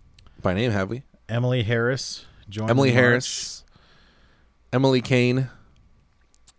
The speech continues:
Speaker 1: I don't know who Mick G is. Oh, no, that's a negative.
Speaker 2: Yeah.
Speaker 1: That's a bad one. <laughs> Um, Co, Co
Speaker 2: Yeah,
Speaker 1: Schneider.
Speaker 2: F that dude.
Speaker 1: Brian Bicknell.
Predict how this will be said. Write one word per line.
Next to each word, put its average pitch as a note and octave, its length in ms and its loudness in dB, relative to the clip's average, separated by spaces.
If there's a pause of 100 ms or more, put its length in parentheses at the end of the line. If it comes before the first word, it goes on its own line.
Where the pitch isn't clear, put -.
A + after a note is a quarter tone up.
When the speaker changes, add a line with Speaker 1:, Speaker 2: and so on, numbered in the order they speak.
(520)
Speaker 1:
I A2 40 -6
don't A#2 80 0
know A2 80 2
who G#2+ 100 4
Mick G2+ 240 -2
G F#2+ 320 0
is. E2+ 340 -2
Oh, F#2 260 0
no, D#2+ 180 -8
that's E2+ 300 -8 (200)
a E2+ 60 -8
negative. D#2+ 340 -8
Speaker 2:
Yeah. - 20 -10
Speaker 1:
That's - 160 -6
a F#2+ 60 -4
bad - 220 -4
one. - 220 -12
<laughs> - 40 -20 (1500)
Um, G#2 260 6
Co, D3+ 520 8 (240)
Co D#3 140 4
Speaker 2:
Yeah, D3 40 8
Speaker 1:
Schneider. D3+ 500 6
Speaker 2:
F - 120 -14
that F2 160 -12
dude. E2 200 -12 (320)
Speaker 1:
Brian C3 460 4
Bicknell. F3+ 460 2